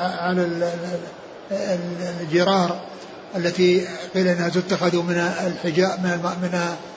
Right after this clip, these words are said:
الفخار أو تتخذ، تتخذ من المدر. وهذه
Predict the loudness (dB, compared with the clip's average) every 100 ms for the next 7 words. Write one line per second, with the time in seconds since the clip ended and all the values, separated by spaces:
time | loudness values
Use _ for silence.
0 | -8 -2 -2 2 4 4 2 -6 -14 -12
1 | -6 -2 0 2 2 2 0 0 0 0
2 | 0 0 0 2 2 4 4 0 -8 -14
3 | -16 -16 -16 -16 -16 -16 -16 -10 0 2
4 | 4 4 4 4 4